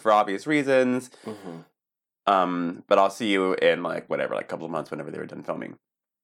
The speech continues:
Speaker 1: And she said she got a phone call saying that some drama happened. One of the other guys was cheating on his pregnant girlfriend at the time, and dropped the, dropped the bombshell that Pauly D was, had fingered two waitresses.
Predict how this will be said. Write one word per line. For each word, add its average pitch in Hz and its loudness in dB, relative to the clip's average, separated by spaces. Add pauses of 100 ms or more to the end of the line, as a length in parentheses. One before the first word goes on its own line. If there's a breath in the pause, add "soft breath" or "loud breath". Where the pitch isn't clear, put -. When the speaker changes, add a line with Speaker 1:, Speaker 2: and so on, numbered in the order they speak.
(920)
Speaker 1:
And 90 2 (540)
she - -8
said 151 0
she 214 -4
got 135 4
a 107 2
phone 185 -2
call 107 2 (340 soft breath)
saying 110 0
that 104 2
some 92 -2
drama 156 2
happened. 143 2
One 143 2
of 156 0
the 151 6
other 135 2
guys 110 6
was 98 -6
cheating 123 -2
on 104 4
his 127 4
pregnant 143 0
girlfriend 95 2 (880 soft breath)
at 107 2
the - -4
time, 95 2 (480 soft breath)
and 269 4
dropped 240 4
the, 208 -2 (220)
dropped 214 6
the 180 -2
bombshell 185 4
that 160 6
Pauly 190 6
D 190 0
was, 131 0
had 131 2
fingered 247 2
two 247 2
waitresses. 139 2